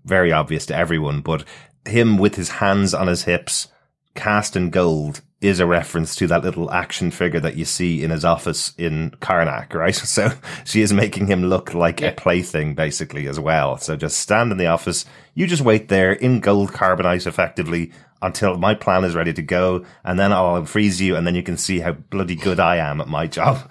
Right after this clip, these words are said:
Speaker 1: <laughs> Like, I love when she unfreezes him after taking him back, and he, and he goes, "Oh, Doctor Manhattan's alive, he's on Earth, he's in Tulsa, I think, he's somewhere nearby,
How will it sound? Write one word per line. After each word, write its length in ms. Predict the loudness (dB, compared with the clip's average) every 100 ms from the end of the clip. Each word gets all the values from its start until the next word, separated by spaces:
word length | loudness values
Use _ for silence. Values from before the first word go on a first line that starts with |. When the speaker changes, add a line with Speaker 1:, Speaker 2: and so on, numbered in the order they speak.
| -16
Speaker 1:
<laughs> 160 | -10 -2
Like, 140 | 2
I 60 | 4
love 260 | 4 4
when 140 | 2 0
she 160 | 0
unfreezes 580 | 0 0 -2 -2 -2 -4
him 160 | -4 -6 -8 -4
after 220 | -4 -2
taking 300 | -4 -2 -2
him 80 | 0
back, 260 | 0 -2
and 80 | -8
he, 80 | -10
and 140 | -8
he 60 | -10
goes, 400 | -8 -6 -6 -10 -18 -20 -2
"Oh, 280 | 2 2 0 -4
Doctor 220 | -2 0
Manhattan's 260 | 0 0 2
alive, 280 | 4 6 4
he's 120 | 4
on 120 | 2
Earth, 200 | 2 0
he's 200 | -4 -4 -4
in 100 | -4
Tulsa, 360 | -6 -6 -4
I 20 | -4
think, 320 | -2 -2 -2
he's 140 | -6
somewhere 400 | -4 -2 0 0
nearby, 760 | 0 2 2 4 4 4 2 0